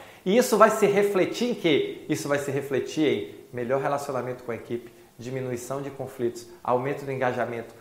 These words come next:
aumento do senso de pertencimento e, principalmente, aumento do foco em resultado, já que o resultado é o objetivo compartilhado por todos. Então, se você quer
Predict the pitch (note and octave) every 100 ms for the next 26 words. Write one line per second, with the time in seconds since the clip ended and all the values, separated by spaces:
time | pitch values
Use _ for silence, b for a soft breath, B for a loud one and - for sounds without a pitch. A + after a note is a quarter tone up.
0 | B B2 C3 D3+ D3+ C#3+ - C#3+ C#3 C3
1 | C3 D#3+ - C3 - - A2+ A#2 A#2 -
2 | B B B D#3+ D#3+ - G3+ G3 E3+ -
3 | B2+ A2 G#2 G2+ - B B - B2 B2
4 | B2 C3 B2 - A#2+ - - - C#3 C3
5 | G2+ B2 C3 - G2+ G2 G2 G2 B B
6 | A#2 C3 C3+ C#3 C3 C3 A#2+ - A#2 B2
7 | - - - B2 B2 B2 A2+ - A#2+ B2
8 | - - - - - - G#2 F#2+ F2+ F2+
9 | - G2 - - F2 - - - - B
10 | B B G2 G#2+ A#2+ A#2+ B B B -
11 | A#2+ B2 - C#3+ - G#2 G#2 -